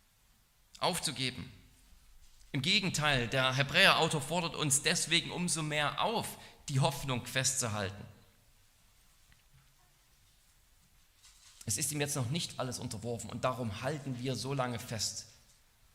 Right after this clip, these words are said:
bis es der Fall ist. Aber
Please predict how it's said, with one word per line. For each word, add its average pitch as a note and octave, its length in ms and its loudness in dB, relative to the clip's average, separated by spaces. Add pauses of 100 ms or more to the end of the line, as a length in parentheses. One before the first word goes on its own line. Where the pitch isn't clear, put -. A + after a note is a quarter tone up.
(960)
bis A#2+ 160 -2
es C3 100 -4
der A#2+ 140 -4
Fall F#2+ 180 -2
ist. G2+ 300 -6
Aber D3+ 680 2